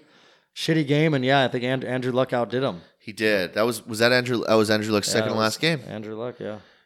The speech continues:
Speaker 2: Rest in
Speaker 1: Yeah,
Speaker 2: peace,
Speaker 1: 'cause then
Speaker 2: Andrew
Speaker 1: they, uh,
Speaker 2: Luck.
Speaker 1: his last game was a slaughter, I think, to the Chiefs.
Speaker 2: Yep.
Speaker 1: I think they made that game look closer than it actually was. I think the Chiefs outplayed them that entire game.
Speaker 2: Yep.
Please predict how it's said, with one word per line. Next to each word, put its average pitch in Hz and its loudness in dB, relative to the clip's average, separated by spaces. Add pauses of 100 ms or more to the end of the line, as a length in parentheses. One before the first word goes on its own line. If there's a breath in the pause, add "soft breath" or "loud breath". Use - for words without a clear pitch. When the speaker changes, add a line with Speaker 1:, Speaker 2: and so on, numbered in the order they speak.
(100)
Speaker 2:
Rest - -4
in 107 -4
Speaker 1:
Yeah, 107 -2
Speaker 2:
peace, 113 0
Speaker 1:
'cause - -2
then 113 2
Speaker 2:
Andrew 113 0
Speaker 1:
they, 113 4
uh, 123 6
Speaker 2:
Luck. 123 4
Speaker 1:
his 107 -6
last 127 0
game 135 0
was 131 0
a 127 0 (420)
slaughter, 139 -6
I 131 -6
think, 131 -12
to 123 -20
the - -16
Chiefs. - -16 (160)
Speaker 2:
Yep. 104 -2
Speaker 1:
I - -6
think 139 -2
they 139 0
made 139 0
that 123 -2
game 123 -4
look 120 -8
closer 117 -2
than 104 -6
it 101 -6
actually 95 -6
was. 92 -6
I 92 -8
think 104 -8
the 104 -8
Chiefs 95 -12
outplayed 92 -6
them 90 -8
that 87 -8
entire 82 -16
game. - -20 (300)
Speaker 2:
Yep. 90 -4